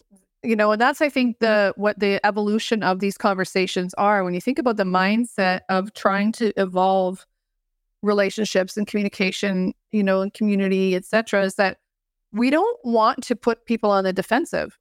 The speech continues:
So what's wrong? What's wrong? What's up with you?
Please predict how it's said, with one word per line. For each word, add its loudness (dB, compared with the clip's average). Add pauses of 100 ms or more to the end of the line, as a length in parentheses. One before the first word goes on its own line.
So 0
what's 0
wrong? 2 (340)
What's -4
wrong? 2
What's -2
up 2
with -6
you? -2